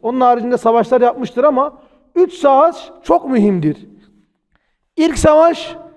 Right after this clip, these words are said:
Bedir Harbi, Bedir Savaşı. Müslümanlar o savaşta galip gelmiştir.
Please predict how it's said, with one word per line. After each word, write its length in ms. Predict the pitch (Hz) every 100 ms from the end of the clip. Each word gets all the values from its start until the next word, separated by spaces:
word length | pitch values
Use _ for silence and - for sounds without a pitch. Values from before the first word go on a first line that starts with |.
| _ _
Bedir 360 | 156 302 311 254
Harbi, 440 | 190 185 156 151
Bedir 260 | 262 269 214
Savaşı. 520 | 196 160 147 - 147 _ _ _ _ _ _
Müslümanlar 720 | 180 208 - 285 294 302 339 349 - - - _ _
o 120 | 294
savaşta 500 | 311 294 285 262 311
galip 520 | 240 233 254 269 269
gelmiştir. 680 | 240 214 170 147 - - -